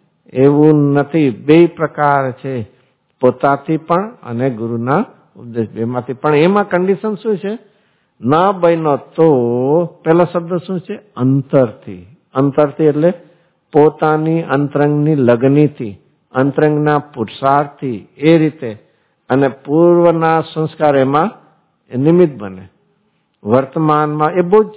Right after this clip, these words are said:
છે. પૂજ્ય ગુરુદેવશ્રી સંસ્કાર લાવ્યા, પૂજ્ય બેનશ્રી લાવ્યા, બધા ધર્માત્માઓ, કૃપાળુદેવને.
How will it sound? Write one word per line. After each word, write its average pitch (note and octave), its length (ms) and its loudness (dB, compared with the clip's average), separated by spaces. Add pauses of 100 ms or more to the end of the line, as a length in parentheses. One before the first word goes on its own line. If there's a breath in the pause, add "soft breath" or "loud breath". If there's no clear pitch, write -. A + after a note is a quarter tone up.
(100)
છે. D3 140 -2
પૂજ્ય E3 340 -2
ગુરુદેવશ્રી E3 640 0
સંસ્કાર C3+ 400 -10
લાવ્યા, F#2 400 -14 (720)
પૂજ્ય D3+ 200 0
બેનશ્રી D3 400 0
લાવ્યા, A#2+ 220 0
બધા E3+ 300 0
ધર્માત્માઓ, C#3+ 880 -4 (300)
કૃપાળુદેવને. C3 840 -4